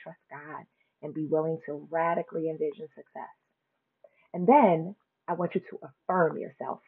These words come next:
You have to say, "Who do I have to be in order to accomplish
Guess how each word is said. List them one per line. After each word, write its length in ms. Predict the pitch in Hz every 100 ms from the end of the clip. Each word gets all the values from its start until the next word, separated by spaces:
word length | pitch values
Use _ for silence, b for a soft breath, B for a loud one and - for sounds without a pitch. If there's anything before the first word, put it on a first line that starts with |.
| _ _ _ _ _ -
You 160 | 233
have 200 | 277 240
to 80 | - 175 -
say, 420 | 180 175 175 175 _ _ _ _ _ _ _ _ _ _ _ _ -
"Who 160 | 415 453
do 140 | 381
I 180 | 349 320
have 280 | 254 233 -
to 80 | 190
be 320 | 180 175 156
in 80 | 143
order 260 | 151 156 151
to 120 | 156
accomplish 500 | 147 - 151 151 160